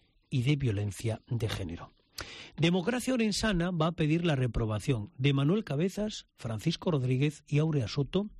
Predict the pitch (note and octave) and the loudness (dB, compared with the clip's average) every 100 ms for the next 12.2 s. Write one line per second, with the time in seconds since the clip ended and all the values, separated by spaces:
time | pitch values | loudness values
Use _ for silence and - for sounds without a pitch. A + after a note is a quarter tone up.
0 | _ - _ _ _ - C3 A#2 A2 F#3 | _ -20 _ _ _ -4 0 0 2 0
1 | - D#3 B2+ D3+ D3+ D#3+ C3 A2 G#2 G#2+ | 2 0 2 2 2 2 0 -2 -2 0
2 | C#3+ C#3+ B2 C3 D3+ D#3 A#2+ A#2 - A#2 | 2 2 0 -2 -2 -2 0 -2 -2 -4
3 | - F3 F#3+ F3 C#3+ D3 D#3 F3+ - _ | 2 2 2 2 0 2 0 -2 -8 _
4 | _ _ _ - A#2+ G#2 - C3 B2+ B2+ | _ _ _ -6 -2 -2 -2 -2 0 0
5 | G#2 G2+ F#2 G#2 G#3+ D3 F2+ _ - - | 0 -2 -2 0 2 2 -2 _ -20 -20
6 | _ D3 A#2+ C3+ B2 F#3+ G3+ F3+ - D#3+ | _ -2 0 0 0 0 0 -2 -2 -2
7 | D#3 C#3 D#3 E3+ F3+ C#3 B2+ C#3 D3 A#2+ | -2 0 0 2 2 0 0 2 0 -2
8 | G#2+ C3+ C3+ C#3 G#2+ - E3+ D3+ F#3 - | 0 0 2 2 0 0 0 0 -4 -10
9 | - _ _ _ _ B2 G#2+ G#2+ A2+ G2+ | -20 _ _ _ _ -6 -4 -2 -2 0
10 | C#3 C#3 D#3 C3 B2 A2 A#2+ C#3 - C#3 | 0 2 0 0 -2 0 0 0 0 0
11 | C3+ C3+ B2+ - G2+ C#3 - C#3 B2+ A#2+ | 2 2 0 -4 -8 -6 -2 0 0 0
12 | - D3 | 0 -2